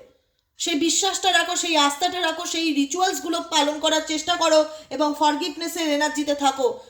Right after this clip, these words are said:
যে যেটা হয়েছে সেটা হয়ে গেছে, সেটা আমার হাতে নেই। কোনো কিছু পাল্টানো, পরিবর্তন করা, কাউকে, কাউকে পাল্টে ফেলাটা আমার হাতে নেই।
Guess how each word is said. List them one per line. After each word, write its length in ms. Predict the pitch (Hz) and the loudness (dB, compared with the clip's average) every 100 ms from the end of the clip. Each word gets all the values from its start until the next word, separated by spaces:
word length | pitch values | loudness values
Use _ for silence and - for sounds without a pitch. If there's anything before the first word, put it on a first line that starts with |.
| - | -6
যে 120 | 277 | -2
যেটা 360 | 277 294 370 370 | 0 2 4 4
হয়েছে 360 | 349 339 381 392 392 _ _ _ _ _ _ _ _ - | 2 0 -4 -4 -6 _ _ _ _ _ _ _ _ -8
সেটা 260 | 330 339 | -2 0
হয়ে 280 | - 311 311 | 2 4 4
গেছে, 280 | 285 254 247 | 4 0 -2
সেটা 220 | 277 311 | -2 0
আমার 200 | 311 320 | 0 0
হাতে 340 | 269 262 330 | -2 -2 -2
নেই। 240 | 302 254 - - _ _ | -4 -4 -8 -18 _ _
কোনো 200 | 294 330 | -4 -4
কিছু 200 | 330 359 | -4 -4
পাল্টানো, 440 | 359 294 285 320 339 | 4 4 4 -2 -4
পরিবর্তন 540 | 320 311 311 320 339 | -4 -2 -2 -4 -6
করা, 200 | 320 320 | -2 0
কাউকে, 280 | 330 302 294 320 - | 2 0 -2 -6 0
কাউকে 360 | 294 302 403 | 2 2 0
পাল্টে 360 | 403 339 330 359 | 0 0 0 0
ফেলাটা 300 | 370 359 359 | 0 0 0
আমার 220 | 320 320 | -2 0
হাতে 240 | 294 277 262 | 0 0 -2
নেই। 220 | 208 | -4